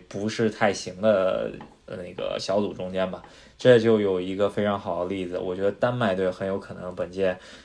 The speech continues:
啊，会踩在比利时头上，啊，为什么呢？就是我觉得虽然啊，阵中最大头牌儿肯定是，啊，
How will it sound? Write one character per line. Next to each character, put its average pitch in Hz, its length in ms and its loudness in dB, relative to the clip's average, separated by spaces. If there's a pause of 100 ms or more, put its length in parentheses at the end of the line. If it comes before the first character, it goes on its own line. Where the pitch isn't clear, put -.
(120)
啊， 90 120 -10
会 92 520 2
踩 - 340 -10
在 95 200 2
比 92 160 -4
利 95 120 -4
时 98 200 -6
头 92 260 -6
上， 95 140 -2
啊， 90 400 -8
为 113 180 4
什 104 160 -2
么 87 60 -10
呢？ 90 100 -4
就 92 140 -8
是 92 280 -4 (520)
我 92 120 0
觉 95 80 0
得 143 140 2 (640)
虽 214 300 2
然 131 120 4
啊， 92 160 -2
阵 120 240 0
中 127 440 2
最 131 200 4
大 117 300 6
头 - 260 0
牌 104 160 -4
儿 92 200 4
肯 90 200 -8
定 98 200 -6
是， 90 680 -4
啊， 87 320 -10